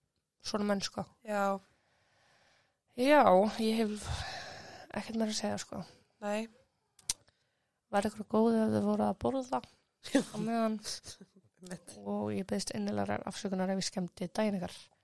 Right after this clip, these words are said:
Speaker 1: Ég er, sko, með max klíu fyrir að heyra um afhöfðanir.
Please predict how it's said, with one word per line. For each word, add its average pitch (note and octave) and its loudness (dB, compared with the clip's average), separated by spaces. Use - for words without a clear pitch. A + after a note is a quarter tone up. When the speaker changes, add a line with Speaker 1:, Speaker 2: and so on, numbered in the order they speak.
Speaker 1:
Ég A#3 10
er, A#3+ 6
sko, - 2
með G#3+ 6
max C4 4
klíu B3+ 4
fyrir G#3+ 4
að F#3+ 2
heyra A#3 6
um G3 2
afhöfðanir. G3+ 2